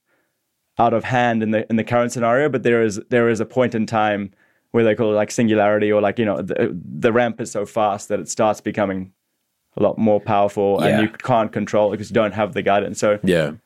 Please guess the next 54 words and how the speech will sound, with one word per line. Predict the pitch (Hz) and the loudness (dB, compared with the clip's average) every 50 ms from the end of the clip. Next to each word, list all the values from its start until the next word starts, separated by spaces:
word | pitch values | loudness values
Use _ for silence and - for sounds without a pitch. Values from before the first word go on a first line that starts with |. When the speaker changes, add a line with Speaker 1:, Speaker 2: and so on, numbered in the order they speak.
| _ _ _ _ - | _ _ _ _ -2
Speaker 1:
I | 117 117 | -2 0
do | 104 131 135 123 | 2 2 2 2
believe | 123 123 120 120 117 110 | 2 2 2 2 2 0
it's | 104 107 - | -2 -4 -4
gonna | - 120 113 107 | -2 0 2 2
be, | 104 104 101 98 98 _ _ _ _ _ - | 2 2 0 -2 -6 _ _ _ _ _ -2
like, | 98 90 - - - - - _ _ _ | -2 -2 -2 -4 -10 -20 -20 _ _ _
and | - 110 107 101 101 104 | 0 2 2 2 2 0
this | 113 117 - 110 | 0 0 0 -4
is | 98 - | -2 -2
sort | 117 104 | -2 -2
of | 95 | 0
general | - 117 113 113 107 | 0 0 0 0 -2
consensus | - 113 101 - 113 107 104 - 92 - | -2 -4 -4 -2 -2 -2 -2 -2 -4 -4
a-, | 107 98 | -4 -2
across, | - - 110 - - 113 107 - | -2 -2 -4 -2 0 0 0 0
like, | 104 101 - | -2 -4 -4
the | 104 | -4
venture | 95 - 107 104 104 - | -2 0 0 0 0 -2
community. | - 117 104 104 101 101 101 98 95 95 95 92 _ - - _ _ - | -4 -4 -2 0 0 0 0 0 0 -2 -4 -6 _ -20 -20 _ _ -4
You | 104 | 0
go | 98 104 | 0 0
to | 101 | 0
Silicon | - - 104 101 98 101 | 0 0 0 0 0 0
Valley, | 90 101 98 98 98 | 2 2 2 2 2
you | 92 | 2
go | 101 101 | 0 -2
talk | - - 110 107 - - | 0 -2 -4 -4 -2 -2
to | 104 | 0
a | |
bunch | 98 104 101 101 107 | 0 0 0 -2 -4
of | |
investors. | 104 101 98 98 95 - 104 98 95 - - - - - - _ _ _ _ - | -2 -2 0 0 0 -2 -4 -4 -4 -8 -12 -20 -20 -20 -20 _ _ _ _ -4
Like, | 107 107 | -2 0
crypto, | - 143 123 139 139 123 117 | 0 -2 -2 0 0 0 2
there | 113 110 | 2 2
might | 110 110 107 | 0 0 0
have | 110 98 | 0 -2
been, | 107 104 101 | -2 -4 -2
say, | - 110 101 | -2 -2 -2
twenty | - - 117 107 101 | -2 -2 -2 -2 -2
percent | 104 113 - 120 107 101 104 | -4 -4 -2 -2 0 0 -2
of | 101 - | -4 -2
folks | - 107 95 - - | -2 -2 -2 -2 -2
being | - 107 101 | -2 0 0
like, | 98 90 95 - 101 | 0 -2 -4 -2 -4
"We, | 107 - - | -4 -4 -2
we | 101 107 | -2 0
think | 117 113 104 | 0 0 0
this | 107 98 92 | -2 -4 -4
is | 98 | -2
gonna | 98 107 104 101 | 0 0 2 2
be | 95 104 101 | 2 2 2
a, | 101 | 2